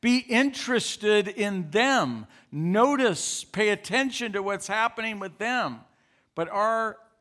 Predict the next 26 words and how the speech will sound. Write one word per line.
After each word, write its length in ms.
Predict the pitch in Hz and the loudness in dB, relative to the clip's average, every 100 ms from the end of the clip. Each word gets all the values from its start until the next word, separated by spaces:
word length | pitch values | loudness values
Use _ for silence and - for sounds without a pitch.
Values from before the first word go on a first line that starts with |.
| _ _ | _ _
selfishness, 1120 | - - 180 240 233 202 - 185 196 214 - | -16 -4 -4 -4 -8 -10 -10 -10 -12 -12 -14
mine, 640 | 131 143 220 202 208 226 226 - | -6 -2 -2 -4 -8 -12 -16 -14
I 100 | 151 | -10
make 180 | 165 170 | -8 -8
it 80 | 196 | -8
about 240 | 226 247 | -8 -8
me. 280 | 339 359 131 _ | -10 -14 -16 _
My 160 | - 180 | -8 -6
daughter 360 | 180 196 220 | -4 -6 -6
and 80 | 202 | -10
my 140 | 170 165 | -12 -10
wife, 200 | 175 180 | -10 -8
they 180 | 135 127 _ - | -10 -12 _ -14
tease 240 | 180 170 | -12 -10
me 80 | 156 | -10
about 240 | 120 117 | -6 -6
it, 40 | 117 | -6
like, 180 | 120 - - - | -10 -12 -16 -2
"Oh, 120 | 170 | 2
there's 260 | 170 202 160 | 4 2 4
Dad 420 | 208 226 214 180 | 6 8 8 6
making 280 | 185 202 208 | 2 2 2
it 80 | 208 | 6
about 280 | 214 220 | 8 8
him 180 | 202 220 | 6 0
again," 460 | 208 147 160 160 | -2 0 2 2